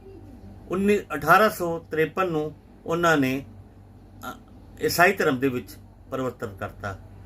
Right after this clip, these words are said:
ਜਮ ਜਮ ਕੋਈ ਵੀ ਧਰਮ ਅਪਣਾਇਆ ਜਾਏ, ਲੇਕਿਨ ਕਿਸੇ ਨੂੰ ਵਰਗਲਾ ਕੇ ਧਰਮ ਜਿਹੜਾ ਅਪਣਾਇਆ ਗਿਆ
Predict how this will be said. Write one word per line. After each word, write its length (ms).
ਜਮ 240
ਜਮ 160
ਕੋਈ 240
ਵੀ 140
ਧਰਮ 340
ਅਪਣਾਇਆ 340
ਜਾਏ, 260
ਲੇਕਿਨ 300
ਕਿਸੇ 300
ਨੂੰ 160
ਵਰਗਲਾ 520
ਕੇ 140
ਧਰਮ 460
ਜਿਹੜਾ 300
ਅਪਣਾਇਆ 400
ਗਿਆ 320